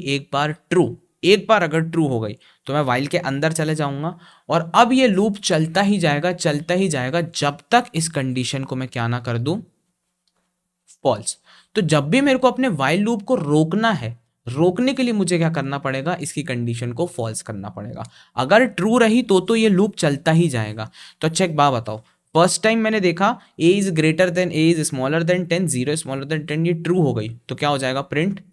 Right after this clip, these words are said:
A हो जाएगा, और क्या प्रिंट हो जाएगा, ज़ीरो। फिर मैं वापस जाऊंगा और मैं देखूंगा क्या अभी भी मेरी कंडीशन ट्रू है, हाँ भाई अब भी कंडीशन ट्रू है, फिर ज़ीरो प्रिंट हो जाएगा।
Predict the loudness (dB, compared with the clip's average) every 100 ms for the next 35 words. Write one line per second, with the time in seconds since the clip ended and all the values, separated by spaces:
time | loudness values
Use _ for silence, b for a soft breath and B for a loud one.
0 | _ -4 -2 0 -2 0 -2 -2 -2 -2
1 | -4 -2 -2 -2 -4 -6 -4 -4 -6 B
2 | B B _ 2 4 6 4 4 4 4
3 | 4 4 2 0 0 0 0 -2 0 0
4 | 0 2 2 0 0 -2 -2 -2 -2 -6
5 | -6 -4 0 2 0 0 -2 0 0 0
6 | 0 0 -2 -4 -4 -2 -4 -2 -4 -4
7 | -2 -2 -4 -8